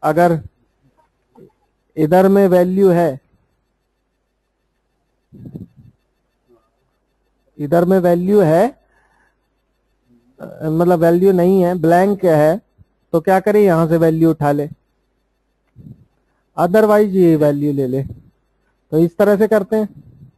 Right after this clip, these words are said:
ये formula drag करते हैं।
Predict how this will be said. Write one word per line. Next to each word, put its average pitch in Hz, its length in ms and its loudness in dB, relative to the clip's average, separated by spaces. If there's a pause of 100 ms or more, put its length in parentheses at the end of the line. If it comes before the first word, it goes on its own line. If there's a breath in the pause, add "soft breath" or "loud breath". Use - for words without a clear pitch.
(760)
ये 160 120 0
formula 180 460 2
drag 180 340 2
करते 175 260 -2
हैं। 175 200 -6